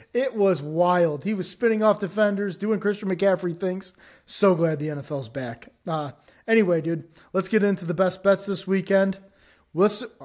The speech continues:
we got one college game that we're gonna go over, Dave, and it is the Washington Huskies traveling to East Lansing, taking on the Mel Tucker-less, uh, Spartans. Spartans getting sixteen and a half at home.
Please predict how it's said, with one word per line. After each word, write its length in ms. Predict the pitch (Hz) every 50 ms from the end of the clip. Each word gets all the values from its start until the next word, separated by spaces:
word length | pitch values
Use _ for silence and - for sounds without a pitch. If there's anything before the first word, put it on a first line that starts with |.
| 131
we 140 | 135 139 151
got 180 | 156 170 147 139
one 220 | 160 196 220 220
college 340 | 208 214 214 202 202 185 147
game 200 | 160 185 185 180
that 120 | 180 180
we're 100 | 165 165 160
gonna 140 | 170 165 156
go 260 | 143 165 165 160 160
over, 180 | 156 147 160
Dave, 320 | 143 156 165 160 160 160 - - _ _ _
and 140 | 175 175 175
it 140 | 180 180 -
is 440 | 214 196 202 202 196 175 - - - - _
the 60 | 143 160
Washington 520 | 156 170 185 185 - 185 180 165 170 165
Huskies 440 | 160 180 180 175 - - 180 165 -
traveling 440 | - - 190 190 190 185 190 175 156
to 100 | 170 233
East 240 | 208 214 214 -
Lansing, 500 | 175 175 175 170 165 - - 170 175 170 165 - - - _ _ _ _
taking 320 | - - 196 196 196 196 185
on 300 | 185 170 180 196 170 160 - - _ _ _
the 100 | - 170
Mel 220 | 170 175 202 214 208
Tucker-less, 760 | 208 - 214 202 208 202 185 175 175 175 170 170 - - -
uh, 200 | 190 180 165 160
Spartans. 680 | 143 - - 190 190 185 185 190 190 190 180 - - - - - _ - - - - - - - - - - -
Spartans 400 | - - - 190 190 185 170 139
getting 180 | 165 196 170 156
sixteen 460 | - - 196 185 - - - 180 175
and 140 | 170 165 156
a 60 | 139
half 320 | 120 143 160 151 131 -
at 100 | 147 135
home. 360 | 120 143 147 139 135 127 120